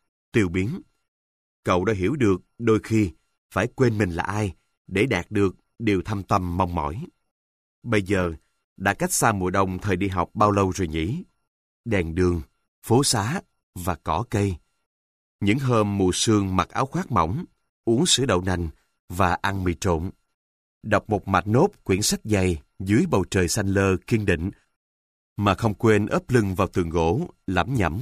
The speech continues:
cầu kinh. Nhìn ngắm yêu thương vỡ ra trong lòng mình. Nghĩ đến đó, giữa lúc đắn đo trong việc mua chậu hoa bằng gốm sứ Nhật Bản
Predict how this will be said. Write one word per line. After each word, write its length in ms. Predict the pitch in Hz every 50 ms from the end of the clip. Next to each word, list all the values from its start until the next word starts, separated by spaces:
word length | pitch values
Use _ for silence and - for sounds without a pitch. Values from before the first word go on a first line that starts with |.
| 151 -
cầu 200 | - 101 80 - -
kinh. 200 | - 98 92 85 - - _ _ _ _ _ _ _ _ _ _ _ _ _ _ _ _ _ _ -
Nhìn 240 | 107 107 101 90 90
ngắm 280 | 92 92 98 131 185
yêu 180 | - - 120 101 -
thương 220 | - 104 98 98
vỡ 240 | 92 92 90 82 127 143
ra 220 | 135 120 101 95 92 _ -
trong 180 | - 90 90
lòng 180 | 87 87 80 82
mình. 180 | 87 82 82 78 - _ _ _ _ _ _ _ _ _ _ _ _ _ -
Nghĩ 260 | - 92 92 85 80 98
đến 180 | 113 123 135
đó, 300 | 127 107 95 113 160 190 - _ _ _ _ _ _ _ _ _ _ _ _ -
giữa 160 | 90 92 98
lúc 220 | 101 123 156 175 -
đắn 200 | 139 135 180 170
đo 320 | 143 123 110 107 101 98
trong 240 | - - 127 110 95
việc 220 | 92 95 85 -
mua 160 | 107 113 113 104
chậu 180 | - 90 95
hoa 300 | 92 104 107 104 98 98
bằng 220 | 95 98 95 90 87
gốm 180 | 98 107 143
sứ 160 | 131 - 139
Nhật 280 | 156 185 180 131 - -
Bản 320 | 98 82 78 78 104 175